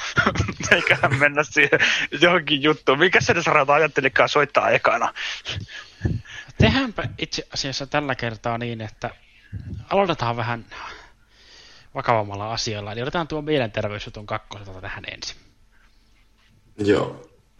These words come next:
Speaker 1: Joo, se
Speaker 2: Ja sitten vaikka Kossa ja sitten tuo
Speaker 1: Suski ja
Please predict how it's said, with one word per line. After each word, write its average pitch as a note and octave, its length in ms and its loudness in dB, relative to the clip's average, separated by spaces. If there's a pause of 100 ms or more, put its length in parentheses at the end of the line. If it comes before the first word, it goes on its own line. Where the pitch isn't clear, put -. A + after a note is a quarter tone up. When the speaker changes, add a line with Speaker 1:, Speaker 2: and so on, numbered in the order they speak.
(140)
Speaker 1:
Joo, - 260 4 (320)
se - 180 -16 (1700)
Speaker 2:
Ja C3 60 -4
sitten A#2+ 360 -6 (440)
vaikka - 280 -10
Kossa - 380 -10
ja G#2+ 120 -8
sitten A2 500 -8 (560)
tuo G2 260 -14 (680)
Speaker 1:
Suski A2 520 0
ja F2+ 140 0